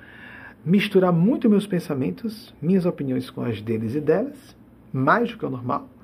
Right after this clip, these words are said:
porque inclusive só aparece a linguagem não verbal, et cetera, et cetera, et cetera. E a gente pode contradizer o que os mestres e mestras do domínio sublime de consciência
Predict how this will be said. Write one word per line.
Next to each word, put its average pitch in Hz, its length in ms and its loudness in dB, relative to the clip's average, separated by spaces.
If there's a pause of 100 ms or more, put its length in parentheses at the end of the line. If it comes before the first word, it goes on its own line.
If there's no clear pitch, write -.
(140)
porque - 160 2
inclusive 214 400 2
só 233 140 0
aparece 180 400 0
a - 20 0
linguagem 139 300 0
não 127 80 0
verbal, 135 400 -4
et - 80 -10
cetera, - 360 -4
et - 60 -12
cetera, - 260 -12
et - 80 -20
cetera. - 420 -14 (480)
E 175 40 -2
a 165 60 2
gente 123 160 -6
pode 117 220 -8
contradizer 143 680 -4 (400)
o - 60 -20
que - 100 0
os 180 140 0
mestres 156 420 0
e 175 60 0
mestras 123 460 -4
do 135 140 -2
domínio 120 320 -2
sublime 117 320 -6
de 123 60 -6
consciência 127 640 -8